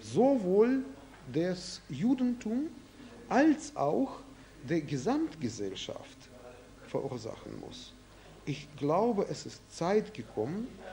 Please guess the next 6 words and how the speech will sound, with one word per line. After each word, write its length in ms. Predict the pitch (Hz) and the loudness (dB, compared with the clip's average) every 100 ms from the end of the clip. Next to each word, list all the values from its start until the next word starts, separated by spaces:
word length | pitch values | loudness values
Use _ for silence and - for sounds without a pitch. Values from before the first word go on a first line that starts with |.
| - - | -14 -4
dass 260 | 117 - - | -4 -4 -10
Juden 540 | 127 202 254 143 110 - - | -4 2 2 4 0 -2 -10
sich 440 | 110 143 190 - - - - | -6 -2 -2 -4 -14 -16 -4
nicht 460 | 143 277 - - 151 | 4 4 2 -4 0
als 320 | 143 - - | 0 0 -4
eine 300 | 139 123 | -2 -2